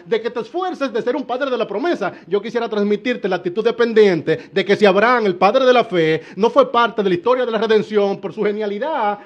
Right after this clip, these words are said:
por sus buenas prácticas domésticas, tampoco nosotros, que todos tendremos que depender de Dios. Si el Señor me concediera la oración, yo esperaría que los padres que están aquí hoy entiendan que nosotros no podemos,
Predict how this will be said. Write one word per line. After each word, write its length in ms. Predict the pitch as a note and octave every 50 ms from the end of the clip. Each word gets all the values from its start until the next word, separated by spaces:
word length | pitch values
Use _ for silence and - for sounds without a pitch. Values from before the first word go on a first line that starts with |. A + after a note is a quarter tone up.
| - -
por 140 | A3+ G3+
sus 100 | - G3+
buenas 240 | F3+ A3 C4 D4+ C#4
prácticas 400 | C#4+ C#4 C#4+ C#4 - - B3 A#3+
domésticas, 500 | G3+ G#3+ A3 G#3 F#3 E3+ - F3+ - E3+
tampoco 320 | E3+ D#3+ C#3 - F3+ F3+ F#3
nosotros, 520 | F3 E3+ - F#3+ F3+ F3 - D3 A2+ -
que 100 | - C#3+
todos 240 | - - G3+ F#3 F3
tendremos 400 | F#3 D#3+ C#3+ F#3 F#3 E3+ D3+ -
que 80 | D#3
depender 360 | C3+ C3+ - E3 C3+ B2+ C3 B2+
de 100 | D3 D3
Dios. 560 | F3+ G#3 F#3+ D#3 - - - - - - _ _ _ _ _ _ _ _ _ _ _ _ _ _ _ _ _ _ _ _ _ _ _ _ _ _ _ _ _ _ _ _ _ _ _ _ _ _ _ _
Si 140 | - G3
el 60 | F#3+ F3
Señor 180 | G3 G3 G#3+ A#3+
me 120 | B3 B3
concediera 420 | B3+ A#3+ A#3+ A#3 G#3+ A3 A3+ A3
la 80 | G#3+ A3
oración, 400 | A3 A3 - - A#3 B3+ B3 G#3+
yo 80 | G#3 G3+
esperaría 520 | - B3+ B3 B3 B3 D4+ D4+ B3 G3 E3+
que 100 | - F#3+
los 120 | F#3 F3+
padres 460 | - - C#4+ D#4+ E4 C#4 A3 G3+ F#3+ -
que 80 | G3
están 240 | F3+ - G3+ A#3 B3
aquí 300 | A#3+ A#3+ B3+ B3 A#3 -
hoy 460 | - B3 B3+ A#3+ G3+ E3+ E3 F#3 - - - _ _ _ _ _ _ _ _ _ _ _ _
entiendan 720 | - G3+ G#3 G3+ G#3 C#4+ D4+ C#4+ A3+ F#3 E3+ D#3+ E3 F3 F3 - _
que 100 | - G3+
nosotros 520 | G3 G3+ G#3+ G#3 D4 D#4+ D#4 - A#3+ G#3+ G#3
no 160 | A3+ B3+ B3+
podemos, 600 | C#4+ C4+ B3+ A#3 G#3+ F#3+ F3 E3 E3 E3+ - -